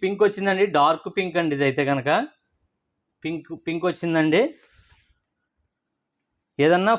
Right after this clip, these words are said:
ఫుల్ వీవింగ్ డిజైన్ అయితే వస్తుందండి ఖచ్చితంగానే. రిచ్ పళ్ళు and సపరేట్గా మీకు ప్లెయిన్ బ్లౌజ్ కూడా ఉంటుందండి. ఇది కూడా ఎల్లో కలర్ వచ్చిందండి. ఎల్లో కలర్ కాంబినేషన్స్ ఎక్కువ వచ్చాయి ఇందులో అయితే కనుక.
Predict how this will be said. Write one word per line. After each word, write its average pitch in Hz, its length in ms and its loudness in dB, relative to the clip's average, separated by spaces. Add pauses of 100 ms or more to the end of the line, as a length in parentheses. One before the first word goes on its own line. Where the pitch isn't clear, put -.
ఫుల్ 190 260 2
వీవింగ్ 196 320 2
డిజైన్ 202 280 2
అయితే 202 180 0
వస్తుందండి 190 400 -2
ఖచ్చితంగానే. 175 560 -2 (600)
రిచ్ 156 240 -8
పళ్ళు 185 220 4 (100)
and 196 100 -4 (100)
సపరేట్గా 175 520 0
మీకు 165 200 -10
ప్లెయిన్ 170 260 0
బ్లౌజ్ 185 280 2
కూడా 180 180 2
ఉంటుందండి. 151 460 -2 (4000)
ఇది 180 180 2
కూడా 220 140 4 (100)
ఎల్లో 180 240 4
కలర్ 202 240 4
వచ్చిందండి. 196 380 -2 (120)
ఎల్లో 160 140 2 (100)
కలర్ 180 240 0
కాంబినేషన్స్ 185 500 -4
ఎక్కువ 180 220 -2
వచ్చాయి 180 280 0
ఇందులో 160 220 0
అయితే 151 240 0
కనుక. 147 180 -4